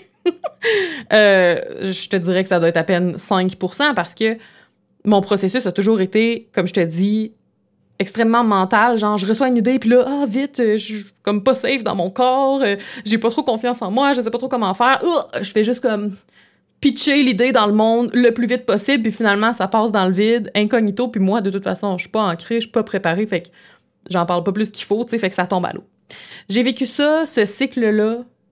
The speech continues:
plusieurs, plusieurs fois dans les dernières années. <laughs> Donc, c'est pour ça que je te dis que aujourd'hui, le processus que j'ai vécu avec cette nouvelle offre-là,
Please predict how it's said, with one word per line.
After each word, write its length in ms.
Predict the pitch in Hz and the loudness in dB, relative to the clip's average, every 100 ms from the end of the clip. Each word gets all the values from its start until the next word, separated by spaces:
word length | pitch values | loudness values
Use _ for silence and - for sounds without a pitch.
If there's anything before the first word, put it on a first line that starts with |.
| _ - | _ -4
plusieurs, 500 | 285 320 240 269 269 277 _ | 0 0 0 -4 -6 -16 _
plusieurs 440 | - 247 262 233 196 | 0 2 4 2 0
fois 100 | 247 | -2
dans 80 | |
les 100 | 220 | -2
dernières 360 | 180 190 185 190 | -2 -2 -2 -2
années. 200 | 170 311 359 - 285 480 | -4 -4 -6 -6 -2 -2
<laughs> 400 | - 415 359 269 | -2 -4 -4 -2
Donc, 160 | 233 254 | 0 0
c'est 40 | |
pour 100 | - | -2
ça 100 | 269 | -4
que 40 | 359 | -2
je 40 | |
te 100 | 208 | -2
dis 140 | 202 285 | -2 -2
que 300 | 240 233 - _ _ _ - | 0 0 -2 _ _ _ 2
aujourd'hui, 720 | 254 240 214 185 180 202 311 622 - _ _ _ | 4 4 2 0 0 2 0 -2 -8 _ _ _
le 80 | 190 | -4
processus 380 | 190 202 226 370 | -2 -2 -2 -2
que 120 | 262 | -2
j'ai 120 | 190 | -2
vécu 420 | 180 170 - 277 415 | -2 -6 -6 -4 -2
avec 240 | 175 170 | -2 -4
cette 240 | - 170 202 | -6 -4 0
nouvelle 320 | 233 220 160 | 2 2 0
offre-là, 380 | - - 208 | -6 -4 -2